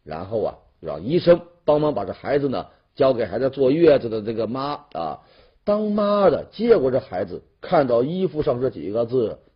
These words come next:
那眼泪唰的一下呀，就流了出来呀。啊，当然了，这不用我们去说了啊，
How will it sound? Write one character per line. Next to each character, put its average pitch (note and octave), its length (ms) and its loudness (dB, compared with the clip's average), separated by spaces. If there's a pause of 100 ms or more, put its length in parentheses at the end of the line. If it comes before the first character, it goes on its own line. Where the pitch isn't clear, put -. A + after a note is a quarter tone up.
(120)
那 G#2 100 -10
眼 F2 280 -10
泪 F#2 160 -10
唰 E3+ 520 -4
的 C3 100 -4
一 G#2+ 100 -10
下 G#2 160 -8 (160)
呀， - 160 -18 (680)
就 F2+ 140 -8
流 D#2 200 -12
了 D#2+ 100 -12
出 - 220 -20
来 - 60 -18
呀。 - 280 -20 (560)
啊， D#2+ 220 -16 (460)
当 A2+ 160 -6
然 G2 160 -8
了， G2 180 -10 (300)
这 C3+ 100 2
不 A2+ 160 -2
用 C3+ 180 2
我 E2+ 120 -4
们 F2 100 -10
去 A#2+ 140 -8
说 B2+ 340 -6
了 F2+ 80 -4
啊， B1 300 -16